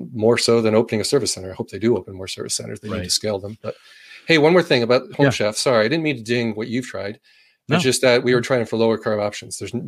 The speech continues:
Speaker 2: Yeah.
Speaker 1: wasn't much out there. So three years ago when we were shopping, we really struggled to just find someone that had a filter. Just say, "Give me lower carb stuff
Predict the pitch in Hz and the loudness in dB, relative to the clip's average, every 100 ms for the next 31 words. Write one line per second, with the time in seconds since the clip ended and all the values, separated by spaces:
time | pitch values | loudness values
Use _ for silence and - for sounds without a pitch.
0 | 117 110 113 117 104 104 101 95 - - | -2 0 0 0 -2 -2 -4 -4 -6 -4
1 | 165 147 143 143 143 123 113 127 135 151 | 0 2 2 2 2 0 -2 -2 -2 -6
2 | 147 _ _ - 123 127 151 123 - 131 | -8 _ _ -6 0 2 2 2 4 4
3 | 113 107 117 - - 120 123 110 107 101 | 4 0 -2 -2 0 2 0 -2 -2 -2
4 | 107 - 113 110 98 - 113 113 185 147 | -4 -2 -2 -4 -6 -4 -2 0 2 4
5 | 120 110 113 107 - 104 - - | 4 2 -2 -6 -6 -10 -12 -18